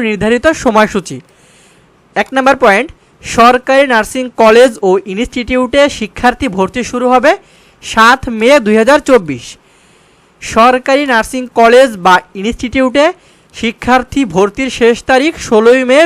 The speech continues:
দুই হাজার চব্বিশ। সরকারি প্রতিষ্ঠানে প্রথম মাইগ্রেশনের আবেদন শুরু হবে তেইশ মে দুই হাজার চব্বিশ। সরকারি প্রতিষ্ঠানে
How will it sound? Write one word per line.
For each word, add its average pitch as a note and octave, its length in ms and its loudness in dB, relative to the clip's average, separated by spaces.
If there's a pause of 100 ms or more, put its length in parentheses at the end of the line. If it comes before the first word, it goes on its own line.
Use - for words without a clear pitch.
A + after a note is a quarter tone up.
দুই G#3 160 2
হাজার C4 200 2 (460)
চব্বিশ। F3+ 380 0 (1400)
সরকারি B3 580 0 (120)
প্রতিষ্ঠানে B3+ 580 -2 (120)
প্রথম B3+ 280 0 (100)
মাইগ্রেশনের A#3 600 0 (140)
আবেদন G3 300 0
শুরু C4 300 0
হবে B3+ 180 4 (480)
তেইশ B3 280 2 (100)
মে C4+ 200 0
দুই A3+ 160 0
হাজার A3+ 280 2
চব্বিশ। A3+ 400 0 (580)
সরকারি B3 580 2
প্রতিষ্ঠানে B3+ 640 -4